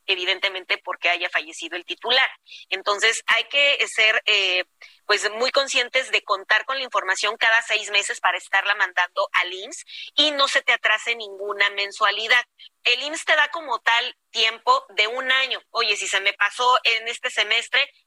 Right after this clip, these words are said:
¿te lo puedo entregar al siguiente? Sí. ¿Me dan retroactivo? Sí. Pero no te puedes pasar más del año porque si no perderías ese año y no será responsabilidad del instituto. Tú tienes que andar a las vivas en llevar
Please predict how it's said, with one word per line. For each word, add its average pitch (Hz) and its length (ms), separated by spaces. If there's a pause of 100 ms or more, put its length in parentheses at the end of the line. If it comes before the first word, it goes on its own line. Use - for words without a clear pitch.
(100)
¿te 226 120
lo 220 100
puedo 277 160
entregar 247 260
al 247 100
siguiente? 226 500
Sí. 233 320
¿Me 214 160
dan 240 160
retroactivo? 254 600 (100)
Sí. - 340 (320)
Pero 240 220
no 269 140
te 285 120
puedes 269 320
pasar 233 340
más 240 220
del 214 260
año 247 260 (320)
porque 247 220
si 247 120
no 247 120
perderías 226 560
ese 233 240
año 233 240
y 202 40
no 214 120
será 208 260
responsabilidad 190 840
del 190 100
instituto. - 720 (340)
Tú 226 140
tienes 247 280
que 262 80
andar 226 180
a 233 60
las 202 200
vivas 208 280
en 196 100
llevar 175 360